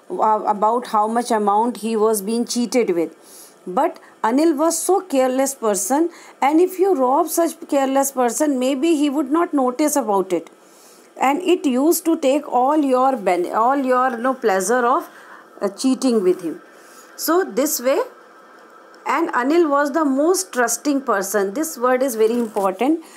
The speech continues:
Anil believed him so much. And if somebody believed on you so much, and it becomes very difficult for you to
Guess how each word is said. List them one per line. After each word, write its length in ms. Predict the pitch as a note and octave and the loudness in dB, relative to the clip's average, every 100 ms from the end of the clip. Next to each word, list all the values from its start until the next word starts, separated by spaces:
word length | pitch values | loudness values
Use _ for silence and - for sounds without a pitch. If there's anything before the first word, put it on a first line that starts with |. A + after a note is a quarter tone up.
| - - - | -20 -16 -4
Anil 360 | A#3+ C4+ F#4 B3+ F3+ | 0 4 4 2 0
believed 520 | G#3+ A#3+ D#4+ F4+ C#4 | 0 2 2 2 2
him 240 | A3+ C4 | 0 0
so 260 | B3 A#3 G3+ | 0 0 0
much. 360 | F3 D#3 - - - - - - - | 0 -4 -12 -20 -20 -20 -20 -20 -2
And 180 | C4+ D#4+ | 2 2
if 80 | G4 | 2
somebody 600 | - B3+ B3 C4+ B3+ F#4 | 0 -2 0 0 2 2
believed 640 | G#3+ G#3+ G3+ B3 F4+ C#4 | 2 -4 -2 0 0 0
on 260 | D#4 D#4 D4+ | 0 4 4
you 300 | D4 D#4 E4 - - - _ _ - | 4 2 0 -4 -20 -20 _ _ -8
so 200 | C#4 C4+ | -2 0
much, 340 | C4 F4+ - - - - - | 2 0 -4 -16 -20 -18 -4
and 160 | C#4 D#4 | 0 2
it 180 | F4+ A3 | 2 -2
becomes 400 | A3 D#4+ E4 C4 | -2 0 0 0
very 300 | C#4 D#4 D#4 | 0 2 2
difficult 580 | G3 - A3+ - C#4+ | 0 -4 -4 -2 -2
for 240 | C#4 B3+ A#3+ | 0 0 0
you 240 | G#3+ A#3 A#3 | 0 -2 0
to 140 | F4+ | 0